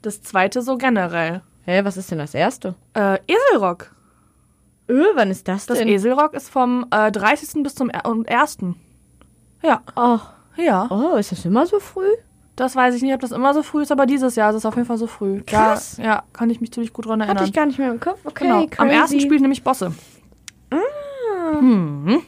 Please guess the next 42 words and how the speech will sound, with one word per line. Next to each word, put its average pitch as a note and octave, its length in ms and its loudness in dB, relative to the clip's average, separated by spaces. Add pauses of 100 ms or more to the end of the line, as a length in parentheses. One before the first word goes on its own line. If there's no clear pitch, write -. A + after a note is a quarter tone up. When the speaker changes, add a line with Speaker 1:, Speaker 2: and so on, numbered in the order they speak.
(460)
Speaker 2:
Hm. G#3+ 380 -2 (1200)
Mist, F#4+ 360 -4
ich - 140 -10
hab's - 180 -8
nicht C4+ 120 -8
eingeplant. A3+ 460 -4
Muss C#4+ 120 -2
ich G4 120 -6
mal F4+ 140 -6
gucken. D4+ 420 -6 (200)
Speaker 1:
Ja, A#3 140 2
ich, A3 140 -2
ich, A3 80 -4
Speaker 2:
Shitty. C4 180 -4
Speaker 1:
ich A3+ 240 0
weiß A3+ 340 2
es B3+ 80 -4
tatsächlich A#3+ 520 -4
auch A3 80 2
nicht B3 140 -6
genau, B3 160 -2
ob B3 40 2
ich A#3 80 2
Speaker 2:
Ja. G#3 60 4
Speaker 1:
das G#3 160 2
schaffe. C4 540 0
Ähm, A3 380 -2 (140)
ich - 160 -8
würd A3+ 180 -6
gerne, C#4 480 2 (400)
Speaker 2:
Ja. B3 340 2
Speaker 1:
aber A3 460 2 (160)
muss A#3 240 2
ich A3+ 160 0
gucken. F#3 480 -2
Speaker 2:
Ja. G#3 320 0 (420)
Krass. A3 1160 -4
Speaker 1:
Ja. G#3 220 -2
Speaker 2:
Okay. E4 520 -8 (220)
Speaker 1:
Naja, D4 160 6
aber G3+ 160 2
zurück, G#3 340 -4